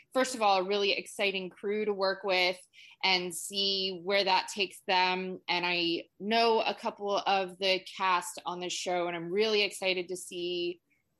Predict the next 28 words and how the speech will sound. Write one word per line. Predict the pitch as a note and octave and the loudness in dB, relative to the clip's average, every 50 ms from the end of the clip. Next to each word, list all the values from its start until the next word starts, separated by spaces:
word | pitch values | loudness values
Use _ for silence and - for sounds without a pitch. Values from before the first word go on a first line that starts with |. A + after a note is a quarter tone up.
| _ | _
how | - - G#3+ G3 G3 F#3+ | -12 -2 0 0 2 2
this | G3 F#3 - | 0 -2 -4
plays | - - F3+ F3+ F3 E3 | -4 0 0 0 2 2
out | F#3+ F3 E3+ E3 E3 E3 D#3+ - - _ _ _ _ | 4 4 6 6 6 4 4 0 -4 _ _ _ _
for | - C4 C4 B3 A#3 | 0 2 4 4 4
them | F3+ F#3 F3 E3 E3 D#3+ D#3 D#3 D#3+ E3 E3+ F3 - _ - - - - _ _ - | 2 0 0 0 0 -2 -2 -4 -6 -8 -12 -14 -18 _ -20 -20 -20 -20 _ _ 0
and | F#3 F#3 F3 F3 F3 F3 E3+ E3+ E3+ E3+ E3+ E3 - - _ _ | 2 4 4 6 6 6 6 4 2 0 -2 -6 -10 -10 _ _
all | - F#3+ F#3 F#3+ G3+ | 2 4 4 4 4
the | G3 G#3 G3+ | 2 0 -2
interesting | G3+ F#3+ F#3 G#3 G#3 G#3 _ _ _ _ _ - - - A3 G#3 G3 | -4 -4 -6 -10 -12 -14 _ _ _ _ _ -16 -10 -8 -6 -6 -6
things | G3 G3+ G3 F#3+ G#3 | -6 -6 -6 -8 -6
we | G3 | -8
get | G3 F#3+ - | -8 -8 -8
to | G3+ - | -10 -8
talk | - F#3 F#3 - | -6 -6 -6 -2
about | F#3+ F#3+ F#3+ F#3+ | 0 0 0 0
in | F#3 | -2
the | F3+ | -2
middle. | F3+ G#3+ A3+ A3 F#3+ F3 E3+ F#3+ - - | -2 0 2 4 4 2 2 0 -4 -6
You | G3+ G#3 | -4 -2
know, | G3 G3 F#3+ F#3+ F#3+ | 0 2 2 2 4
there's | F3+ G#3 G3+ G3 G3 F#3+ F#3 - - - - - - - - _ - | 2 2 2 2 2 0 -2 -6 -8 -10 -14 -20 -20 -20 -6 _ 2
a | G3+ G3+ G3 F#3+ F#3+ - _ _ - - _ - | 4 4 4 2 -2 -8 _ _ -20 -20 _ -16
general | F#3+ - B3 B3 B3 C4 B3+ B3 B3 A#3 | -2 2 2 4 4 4 2 2 2 0
consensus | A3+ - - A#3 G#3+ G3+ - - A3 G3+ G3 F#3+ F#3 - - G3+ G3+ G3 F#3+ F#3 - - - - - _ _ - | 0 -4 -8 -8 -8 -8 -6 -2 -2 -2 -2 -2 -6 -4 0 2 2 2 2 0 -6 -10 -12 -14 -16 _ _ 0
of | F#3 F#3 F3 F3+ F3+ F3 F3 E3+ E3+ E3+ E3+ E3+ E3+ - - - | 2 4 4 4 2 2 2 0 0 -2 -4 -6 -10 -16 -16 -6
boycott | - G3+ G#3+ A3 G#3+ G#3+ - A3 A3+ A3 A3 A3+ A3 G#3 - - _ _ _ | -2 2 2 2 2 2 -2 -2 2 2 4 4 4 2 0 -6 _ _ _
almost | - G#3 G#3 G#3 G#3 G#3+ G#3+ G#3+ G#3+ G#3+ A3 A3 - - | 2 2 2 2 0 0 -2 0 0 0 -2 -2 -6 -10